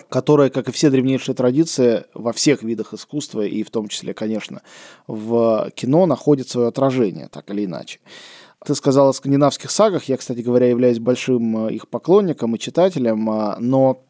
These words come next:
я думаю, что все, кто читали когда-либо исландские саги, они, там, Снорри Стурлсона, того же самого «Круг земной», они замечали, что эти вещи связаны неразрывно с мифологией, то есть, э,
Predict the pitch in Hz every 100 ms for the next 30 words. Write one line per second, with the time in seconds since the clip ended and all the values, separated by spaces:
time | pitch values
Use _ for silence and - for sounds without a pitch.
0 | _ - 123 135 131 - 123 - 135 -
1 | 120 - 131 113 - 113 113 104 107 101
2 | 127 147 135 - 123 - 123 110 101 -
3 | - - - - - 117 120 - 123 120
4 | 101 90 - - 110 101 - 156 143 120
5 | 127 113 117 113 113 127 110 107 104 101
6 | - 123 110 113 113 143 170 160 - -
7 | - - - 120 139 160 175 165 - -
8 | 143 143 190 196 185 156 139 139 - -
9 | - 139 135 131 131 135 131 131 143 175
10 | 165 - 131 120 127 147 147 131 127 127
11 | 123 117 135 156 135 131 123 120 - -
12 | - - - 131 127 123 127 131 143 151
13 | 165 135 104 104 98 98 87 - 113 107
14 | - 117 110 107